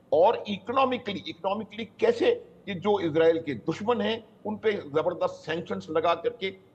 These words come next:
उनकी as it is गिरती हुई अर्थव्यवस्थाओं के ऊपर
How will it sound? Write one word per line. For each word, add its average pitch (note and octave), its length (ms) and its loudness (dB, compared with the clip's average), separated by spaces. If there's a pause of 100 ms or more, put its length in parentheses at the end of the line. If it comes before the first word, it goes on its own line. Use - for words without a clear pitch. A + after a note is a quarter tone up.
उनकी G#3 500 -6 (580)
as B2+ 140 2 (280)
it A3+ 120 -2
is A3 300 -8
गिरती E3+ 260 -10
हुई G3 440 -10
अर्थव्यवस्थाओं E3 720 0
के - 180 -8
ऊपर E3 460 -4